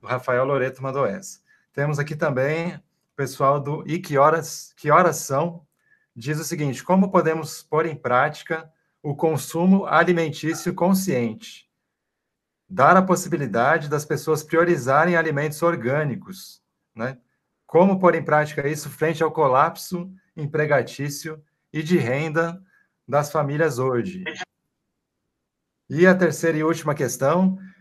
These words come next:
é, Ricardo Barbosa também coloca: "Qual o papel dos novos pactos,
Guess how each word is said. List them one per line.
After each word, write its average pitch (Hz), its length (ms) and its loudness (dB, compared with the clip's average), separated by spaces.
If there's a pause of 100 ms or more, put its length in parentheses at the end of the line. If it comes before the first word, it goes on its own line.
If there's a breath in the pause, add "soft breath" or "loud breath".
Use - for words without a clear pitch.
é, 135 260 4
Ricardo 151 400 2
Barbosa 143 580 4
também 139 360 -2
coloca: 123 540 0 (960)
"Qual 165 220 4
o 190 60 0
papel 175 380 4
dos 143 180 -6
novos 185 360 4
pactos, 180 920 0